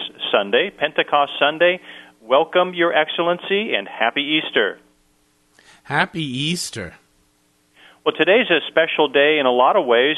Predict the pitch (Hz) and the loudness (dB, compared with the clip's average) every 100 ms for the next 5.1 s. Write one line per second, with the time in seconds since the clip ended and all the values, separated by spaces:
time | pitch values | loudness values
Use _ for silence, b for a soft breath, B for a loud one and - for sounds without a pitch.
0 | - 135 131 165 240 147 131 131 139 131 | -2 -2 2 0 2 2 4 2 2 -2
1 | - 127 - 120 - 160 151 135 135 135 | 0 0 0 -8 -6 -2 2 2 2 -2
2 | 139 127 131 131 131 123 127 117 131 214 | -4 -4 -2 -2 0 0 -2 0 2 4
3 | 131 139 B B B - 131 147 143 - | 4 2 B B B -8 -2 0 0 0
4 | 156 160 160 170 175 220 240 233 165 113 | 0 0 0 0 2 2 2 2 2 0
5 | 98 | -4